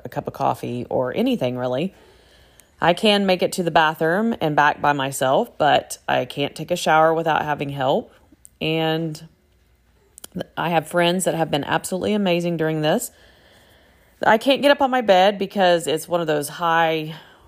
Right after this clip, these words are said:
high beds that you have to basically have a step ladder to get into anyways. So my friends came over, and, uh, one friend in particular, who's a physical therapist, came and set up a whole area with a mini fridge, my microwave, uh,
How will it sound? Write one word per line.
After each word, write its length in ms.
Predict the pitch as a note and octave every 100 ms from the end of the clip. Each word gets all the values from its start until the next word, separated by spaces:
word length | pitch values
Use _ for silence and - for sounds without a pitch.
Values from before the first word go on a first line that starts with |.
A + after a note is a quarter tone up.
| - -
high 400 | - - G3+ F#3+
beds 300 | C#3+ C#3 B2+
that 80 | B2+
you 100 | D3
have 140 | C#3
to 60 | -
basically 360 | C#3+ - C#3
have 160 | C#3 B2+
a 40 |
step 280 | B2 D#3+ -
ladder 220 | C3 C3
to 80 | B2
get 160 | A#2 C3+
into 320 | C#3 C3 C3
anyways. 540 | F3+ D3 B2 C#3+ D#3+ - _ _ _ _ _ _ -
So 400 | - F#3+ G3 G3
my 200 | G3 G3
friends 520 | - G#3+ A#3 A3+ -
came 300 | - A3+ A3
over, 500 | F#3 F3 G3 A3 -
and, 560 | F3+ F3 F3 E3 D#3+ E3 -
uh, 200 | D3+ D3
one 220 | E3 F#3
friend 220 | G3+ F#3+
in 80 | F#3
particular, 500 | F#3 G3 - F3 F3+
who's 180 | F3+ D#3
a 40 |
physical 340 | E3 E3 E3+
therapist, 520 | F#3+ D#3+ D#3 F#3 G#3 -
came 200 | F3 D#3+
and 140 | D3+
set 200 | - D#3+
up 280 | D#3+ E3+ -
a 140 | -
whole 260 | D3 E3+ F3+
area 300 | D#3+ D#3 E3+
with 120 | E3+
a 60 | C#3
mini 260 | D3 D#3+
fridge, 600 | F3 E3+ E3 E3 E3 D#3 - _ _ _ _ _ _ -
my 160 | D3
microwave, 960 | E3+ E3+ E3+ F3 E3+ E3 D#3+ D#3+ D3+ - -
uh, 380 | C#3 C3+ B2+